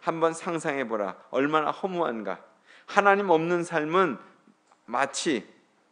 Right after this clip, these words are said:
지붕 위에서 바이올린을 연주하는 것 같이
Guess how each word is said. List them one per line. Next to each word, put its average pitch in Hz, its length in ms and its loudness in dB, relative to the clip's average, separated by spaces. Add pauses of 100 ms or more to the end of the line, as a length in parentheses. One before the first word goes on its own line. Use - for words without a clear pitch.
(680)
지붕 160 460 -8
위에서 143 380 -4
바이올린을 123 640 -2
연주하는 107 480 -4
것 - 0 -
같이 104 360 -8